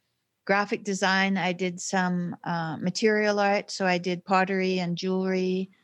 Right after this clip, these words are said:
and, um, I was starting to do photography and put it on,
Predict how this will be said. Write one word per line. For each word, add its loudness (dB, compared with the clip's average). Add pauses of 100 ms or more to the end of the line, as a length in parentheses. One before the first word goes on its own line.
(360)
and, 2
um, -2
I 2
was 0
starting 2
to -8
do 2
photography 0
and -2
put -4
it -4
on, -2